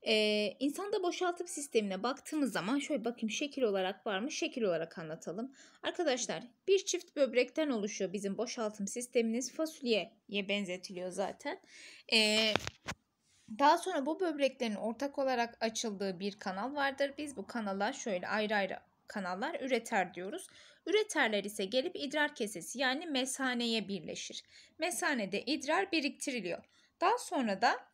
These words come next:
üretra ile arkadaşlar dışarıya açılır ve bizim idrarımız dışarıya doğru çıkar. Peki böbreğin detaylarına gelmeden önce bakayım şöyle yukarıdan söylemek istediğim başka şeyler var. Arkadaşlar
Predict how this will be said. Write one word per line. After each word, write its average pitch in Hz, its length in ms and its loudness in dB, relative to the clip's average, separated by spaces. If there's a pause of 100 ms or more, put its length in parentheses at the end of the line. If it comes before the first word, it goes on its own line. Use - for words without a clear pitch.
(420)
üretra 269 500 2
ile 180 140 0
arkadaşlar 202 760 -4
dışarıya 240 600 -2 (600)
açılır 233 420 -2
ve 185 140 -6
bizim 214 240 -8
idrarımız 220 540 -4
dışarıya 175 460 -4
doğru 220 220 -2
çıkar. - 340 -6 (380)
Peki 311 280 -4
böbreğin 269 460 2
detaylarına 247 580 0
gelmeden 214 560 0
önce 196 260 -4
bakayım 233 280 -4
şöyle 190 260 -6
yukarıdan 214 440 -4
söylemek 226 520 -4
istediğim 262 460 -8
başka 214 300 -4
şeyler 175 460 -6
var. - 180 -6 (400)
Arkadaşlar 311 600 0